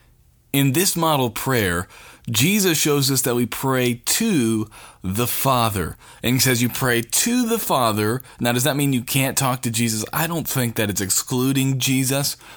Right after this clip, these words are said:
But we do see a pattern in Scripture that we pray to the Father in the name of Jesus. And he says, "You pray to our Father, which art in heaven," and that's where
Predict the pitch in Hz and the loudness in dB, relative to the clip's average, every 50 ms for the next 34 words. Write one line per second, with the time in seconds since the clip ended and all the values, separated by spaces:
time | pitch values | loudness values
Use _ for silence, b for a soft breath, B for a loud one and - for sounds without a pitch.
0 | B - 139 123 120 123 127 127 120 139 196 208 196 - 180 143 123 113 147 135 | B 0 2 2 2 2 2 2 2 2 2 2 2 2 2 0 0 0 0 0
1 | 131 135 135 127 120 110 104 - - 156 135 - 127 110 104 98 107 104 - 120 | 2 2 2 0 0 0 -2 -2 -2 -2 -2 -2 -2 0 0 0 -2 -2 -2 -2
2 | 110 107 104 - - - - 190 190 190 185 185 175 B B B B B 120 117 | -2 -2 -4 -4 -4 -4 -2 -2 -2 -2 -2 -2 -4 B B B B B -4 -2
3 | 120 - 123 110 104 104 104 104 - - 135 143 143 143 127 135 135 135 135 135 | -2 0 0 0 0 0 0 -2 -2 0 0 2 2 2 2 2 0 2 0 0
4 | 139 147 165 165 135 117 113 113 113 120 127 B B B B - 95 107 104 101 | 0 0 0 0 0 0 0 0 0 -2 -4 B B B B -4 -2 -2 -2 -2
5 | 95 90 - - - 113 107 104 98 107 117 147 151 - B B B B B B | -4 -6 -6 -4 -2 0 0 0 0 -2 -2 -2 -2 -4 B B B B B B
6 | B B - - 123 127 127 123 127 123 123 120 127 120 117 110 120 127 123 113 | B B -4 -2 0 2 2 2 2 2 2 2 0 0 0 0 0 0 0 0
7 | - - - 233 233 233 240 247 - 156 190 190 190 180 - 165 156 123 110 104 | 0 0 0 0 0 0 0 0 2 2 2 2 2 0 0 0 2 2 2 2
8 | 104 110 113 117 123 131 127 B B B B B - - - 123 135 139 135 127 | 2 0 0 0 -2 -4 -6 B B B B B -10 -4 0 2 2 2 2 0
9 | - - - - - 151 151 160 175 175 165 - - - - - _ - 147 143 | -2 -4 -6 -4 -2 0 2 2 2 0 -2 -2 -4 -4 -6 -8 _ -2 0 2
10 | 139 135 139 127 104 - - 160 147 123 110 110 104 104 104 110 120 b b b | 2 2 2 0 0 0 0 0 0 0 0 0 0 0 -2 -2 -4 b b b
11 | b - 110 117 110 131 131 127 123 - - - - 113 120 131 143 151 147 131 | b -4 -2 -2 0 0 -2 -2 -2 -4 -4 -4 -4 -2 0 2 2 2 2 2
12 | 120 107 104 98 101 104 | 2 2 2 0 -2 -4